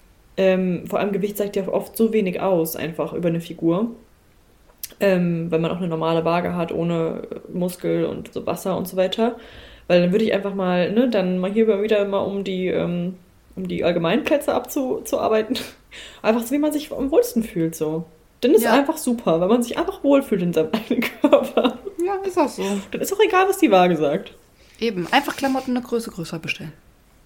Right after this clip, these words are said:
Speaker 2: Das ist
Speaker 1: Ja,
Speaker 2: mein Schlusswort.
Speaker 1: genau. Oh, das ist, letztens hat mir eine <laughs> richtig Lieblingshose von mir nicht mehr gepasst. Und das war auch der Punkt, wo ich gesagt hab, das, äh, gibt mir zu denken.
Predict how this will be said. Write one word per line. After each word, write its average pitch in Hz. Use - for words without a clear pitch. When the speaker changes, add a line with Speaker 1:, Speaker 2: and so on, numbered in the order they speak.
Speaker 2:
Das 220
ist -
Speaker 1:
Ja, -
Speaker 2:
mein -
Schlusswort. 226
Speaker 1:
genau. 170
Oh, -
das -
ist, -
letztens 254
hat 302
mir 233
eine 220
<laughs> -
richtig 254
Lieblingshose 220
von 208
mir 202
nicht 233
mehr 208
gepasst. 165
Und 160
das 220
war 190
auch 220
der 202
Punkt, 208
wo 185
ich 196
gesagt 185
hab, 190
das, -
äh, 311
gibt 233
mir 220
zu 220
denken. -